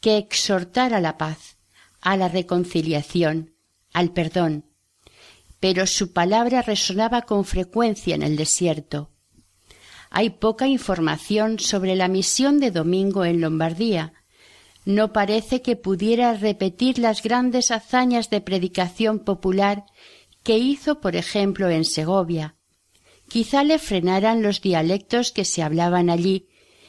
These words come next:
que además variaban mucho de una ciudad a otra. Le gustaba hablar a la gente sencilla, y no solo a clérigos y laicos cultos, para quienes la lengua internacional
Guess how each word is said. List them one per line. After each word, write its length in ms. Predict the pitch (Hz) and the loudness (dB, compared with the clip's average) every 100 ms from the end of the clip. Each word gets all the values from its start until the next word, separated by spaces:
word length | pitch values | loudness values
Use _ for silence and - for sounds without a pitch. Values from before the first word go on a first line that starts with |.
| _ - | _ -2
que 100 | 214 | 0
además 520 | 185 190 190 226 220 | 2 0 0 0 0
variaban 600 | 208 185 208 220 247 226 | 0 0 0 0 2 2
mucho 440 | 214 233 - 269 | 0 0 0 -2
de 180 | 269 185 | 0 0
una 280 | 151 160 185 | 2 2 0
ciudad 480 | 190 202 170 160 160 | 0 -2 0 -2 0
a 140 | 170 | 0
otra. 440 | 185 180 - 151 - _ _ _ _ - - - - - | 0 -2 -6 -8 -10 _ _ _ _ -20 -20 -20 -14 -2
Le 160 | 185 | 0
gustaba 580 | 185 196 - 208 196 214 | 2 0 0 0 2 2
hablar 520 | 196 196 190 214 - _ | 2 2 2 0 -6 _
a 100 | 170 | -4
la 100 | 160 | -2
gente 380 | - 175 175 208 | 0 0 0 0
sencilla, 760 | - 202 - 254 240 196 170 - - - - | -2 -4 -4 -2 0 0 -2 -6 -20 -20 -4
y 160 | 247 | 0
no 160 | 247 285 | 2 2
solo 480 | - 269 269 285 277 | 2 2 2 2 0
a 100 | 165 | -4
clérigos 840 | 170 196 190 202 196 208 202 - - _ - | -2 0 2 0 0 -2 -2 -6 -10 _ -2
y 160 | 175 | -2
laicos 540 | 165 170 165 - 165 - | 0 -2 -2 -6 -6 -6
cultos, 720 | - 165 160 151 147 - - - - - | -2 -2 -2 -4 -6 -8 -14 -20 -20 -6
para 300 | 175 175 175 | -2 0 0
quienes 360 | 196 180 175 175 | 0 0 0 2
la 140 | 165 | 0
lengua 360 | 175 226 254 233 | 2 2 2 0
internacional 960 | 185 190 180 180 175 165 175 220 247 | 0 0 0 0 0 0 2 0 -2